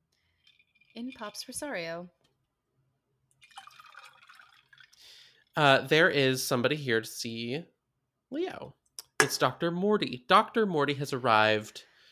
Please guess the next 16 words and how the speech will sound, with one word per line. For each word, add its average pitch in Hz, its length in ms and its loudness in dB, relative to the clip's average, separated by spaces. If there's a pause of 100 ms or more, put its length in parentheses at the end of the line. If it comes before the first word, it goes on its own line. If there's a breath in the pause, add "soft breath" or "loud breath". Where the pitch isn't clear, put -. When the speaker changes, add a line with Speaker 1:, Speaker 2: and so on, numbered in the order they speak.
(200 soft breath)
Speaker 2:
and 123 200 -4
wants 113 360 -4
to 110 340 0 (380)
see 120 220 -8
Leo. 113 400 -8
And 117 500 -2
Leo 123 220 4
explains, 127 760 2
as - 440 -2 (140)
Rosie 120 360 -2
goes 117 240 -2
to - 80 -12
get 139 200 -2
Doctor 120 260 -6
Morty, 120 360 -6 (500 loud breath)
that, 131 440 6